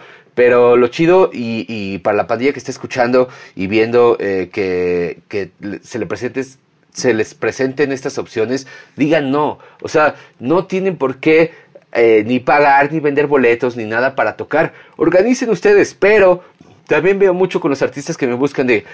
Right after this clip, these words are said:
"Oye, consígueme un booker. ¿Quién eres? Eh, ¿qué has hecho? Consígueme un manager". Y llegan muchos artistas así de baby de, casi, casi me dicen, "¿Dónde pago para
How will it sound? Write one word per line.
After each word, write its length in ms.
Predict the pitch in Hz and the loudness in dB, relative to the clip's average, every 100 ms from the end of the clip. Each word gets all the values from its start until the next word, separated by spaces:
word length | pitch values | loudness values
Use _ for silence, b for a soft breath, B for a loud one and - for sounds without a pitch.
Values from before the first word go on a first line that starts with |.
| B B | B B
"Oye, 300 | - 202 180 | 0 2 2
consígueme 480 | 180 196 226 214 196 | 2 0 2 0 2
un 100 | 190 | 2
booker. 380 | 165 175 - - _ _ _ _ _ | 2 2 0 0 _ _ _ _ _
¿Quién 220 | - 202 226 | -8 -4 0
eres? 520 | 247 202 120 95 - - | 4 4 4 0 -14 -2
Eh, 320 | 127 120 110 | 2 2 0
¿qué 80 | 165 | -2
has 120 | 175 | 0
hecho? 260 | 196 214 143 | 2 2 0
Consígueme 500 | 156 196 202 240 220 | -2 -6 -2 -2 0
un 100 | 226 | -2
manager". 360 | 220 214 156 117 B B B - | 0 2 2 0 B B B -2
Y 60 | |
llegan 180 | 151 208 | 2 2
muchos 240 | 208 - | 0 -2
artistas 420 | 180 - 160 175 - | -2 -2 -2 -2 -2
así 220 | - 147 | -2 0
de 100 | 143 | 2
baby 240 | 139 147 143 | 4 4 4
de, 240 | 113 95 _ _ _ _ _ _ - | 2 0 _ _ _ _ _ _ -6
casi, 200 | 160 147 | -4 -2
casi 220 | 165 160 | -2 -2
me 80 | 135 | -2
dicen, 300 | 131 123 117 | -2 -4 -6
"¿Dónde 300 | 117 175 202 | 0 2 2
pago 240 | - 175 185 | 2 0 2
para 240 | 135 113 | 0 -4